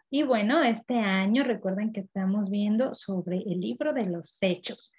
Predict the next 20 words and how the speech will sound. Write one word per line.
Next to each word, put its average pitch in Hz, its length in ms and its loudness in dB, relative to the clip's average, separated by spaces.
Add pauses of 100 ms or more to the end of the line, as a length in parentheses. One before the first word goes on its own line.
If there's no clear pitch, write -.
(300)
El 214 100 4
año 254 280 6
pasado 285 600 6
terminamos 214 680 2
viendo 247 360 2
toda 320 400 2
la 277 160 2
vida 240 220 0
de 226 140 -4
Jesús 233 460 -4
y 233 60 4
ahora 254 300 4
vamos 330 340 2
a 294 60 0
ver 285 260 2
qué 349 180 4
fue 349 280 4
lo 330 100 4
que 285 120 -4
pasó 247 460 -2